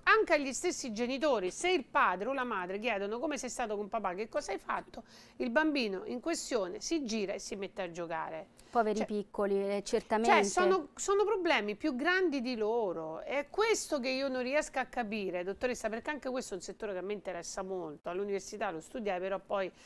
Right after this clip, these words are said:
Speaker 1: ho deciso di fare la giornalista e non la psicologa. Meno male, così ho conosciuto lei, facciamo due lavori diversi.
Speaker 2: Vicever-, e viceversa.
Speaker 1: <laughs> E voglio dire, ehm, è una cosa molto grave.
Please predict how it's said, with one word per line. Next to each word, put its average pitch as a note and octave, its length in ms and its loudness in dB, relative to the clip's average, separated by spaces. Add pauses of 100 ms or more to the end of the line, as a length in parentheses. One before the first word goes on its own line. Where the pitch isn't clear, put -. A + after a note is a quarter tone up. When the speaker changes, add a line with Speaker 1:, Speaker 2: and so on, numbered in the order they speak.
(240)
Speaker 1:
ho A3 120 -2
deciso G#3 280 -2
di F#3+ 60 -2
fare G3 160 0
la G3+ 40 -2
giornalista A3 460 -2
e G3+ 40 -4
non G3+ 120 -4
la G3+ 80 -2
psicologa. G3 560 0
Meno A#3+ 180 0
male, G3+ 220 0
così F#3+ 200 -2
ho F#3+ 60 -6
conosciuto G3+ 520 -4
lei, F#3+ 180 0
facciamo G3 400 -4
due G#3 140 0
lavori A#3+ 420 4
diversi. - 160 -4
Speaker 2:
Vicever-, G#3 420 6
e G#3 60 4
viceversa. G3 800 0 (140)
Speaker 1:
<laughs> B3+ 140 2 (560)
E D#4 220 8
voglio F#4+ 320 6
dire, A3+ 480 2
ehm, A#3+ 960 -4 (240)
è F4+ 100 2
una G#4+ 180 4
cosa A3+ 260 2
molto A#3+ 380 -2
grave. D#3+ 680 -4